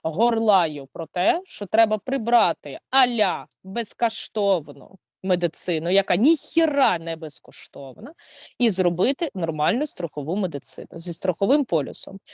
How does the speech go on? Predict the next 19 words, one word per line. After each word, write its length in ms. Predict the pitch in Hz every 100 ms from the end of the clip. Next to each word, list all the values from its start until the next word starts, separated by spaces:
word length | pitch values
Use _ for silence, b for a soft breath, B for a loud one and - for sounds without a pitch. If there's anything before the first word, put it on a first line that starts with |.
| B
з 120 | 214 214
різними 520 | 277 254 196 175 170
рівнями 540 | 170 214 170 151 147
внеску, 640 | 143 175 294 381 - 359 349
з 120 | 226
різними 580 | 196 254 285 220 190 165
рівнями 520 | 170 185 247 240 202
того, 280 | 170 226 262
на 100 | 214
яку 300 | 175 160 170
суму 360 | - 254 285 214
ти 180 | - 165
можеш, 600 | 156 196 190 175 - 175
е, 280 | 160 165 160
там, 240 | 156 147
да, 240 | 143 202 214
отримати 520 | 175 170 190 185 160
якісь 340 | 143 - 151
послуги. 460 | - 131 - - -